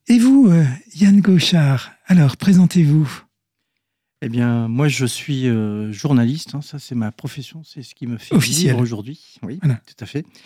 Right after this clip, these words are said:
Speaker 2: Donc, je travaille dans un quotidien à Nantes qui s'appelle Presse Océan. Euh, je suis correspondant du Monde aussi, euh, en Loire-Atlantique. Et j'ai écrit,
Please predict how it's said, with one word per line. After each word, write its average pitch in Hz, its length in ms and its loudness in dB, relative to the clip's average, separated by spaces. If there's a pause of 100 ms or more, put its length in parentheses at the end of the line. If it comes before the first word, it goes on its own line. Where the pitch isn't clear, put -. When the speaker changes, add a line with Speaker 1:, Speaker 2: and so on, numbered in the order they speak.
(240)
Speaker 2:
Donc, 143 80 -2
je - 60 -8
travaille 143 220 0
dans 120 200 -2
un 113 60 -6
quotidien 127 580 -4
à 107 60 -2
Nantes 117 380 -4
qui - 100 -20
s'appelle 104 260 -16
Presse - 260 -8
Océan. 131 640 -4
Euh, 117 400 -8
je - 120 -20
suis - 180 -20
correspondant 139 520 -2
du 131 100 -4
Monde 131 280 0
aussi, 113 420 -14
euh, 101 240 -10 (300)
en 139 100 -20
Loire-Atlantique. 110 720 -16 (640)
Et 135 200 2
j'ai 123 160 -2
écrit, 143 460 -6